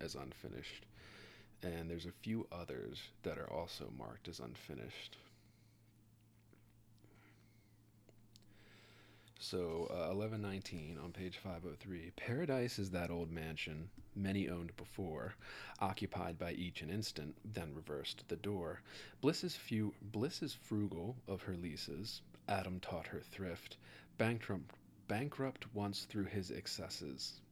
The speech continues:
And then it just ends. There's a little em dash and it ends, and then it's like, "Oh, it's unfinished." And you can tell it's unfinished. You can tell it's unfinished by the way I read it. You can tell it's unfinished just by reading it on the page here.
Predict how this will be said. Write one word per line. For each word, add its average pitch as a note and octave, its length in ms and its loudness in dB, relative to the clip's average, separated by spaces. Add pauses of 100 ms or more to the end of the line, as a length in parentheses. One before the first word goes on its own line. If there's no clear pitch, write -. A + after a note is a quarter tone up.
(540)
And F2+ 80 -2
then C#2+ 80 -6
it C2+ 60 -8
just - 220 -6
ends. D2 340 -4
There's F#2+ 160 -4
a F2 80 -6
little E2+ 280 -4 (340)
em F2+ 180 -2
dash E2 360 -2
and D#2+ 120 -6
it - 160 -4
ends, E2+ 200 -6
and F2 100 -2
then D#2+ 80 -4
it's E2 140 -2
like, E2 80 -2
"Oh, G2+ 200 2
it's F#2 120 -4
unfinished." F2+ 640 -4 (500)
And G#2+ 80 6
you A#2+ 80 10
can B2+ 140 6
tell A2+ 260 2
it's - 140 -2
unfinished. - 560 -4
You F#2+ 40 4
can G2 140 2
tell A#2+ 180 6
it's A#2+ 120 4
unfinished G2 420 4
by F2+ 80 4
the E2+ 80 0
way E2+ 160 0
I - 100 -4
read G2+ 200 2
it. F2+ 100 2
You F2+ 80 2
can - 120 -6
tell - 280 2
it's G#2 140 2
unfinished F2+ 400 2
just - 120 -2
by F2+ 80 4
reading E2+ 300 2
it E2+ 80 0
on E2+ 80 0
the E2 80 0
page F2+ 360 2
here. F2+ 340 0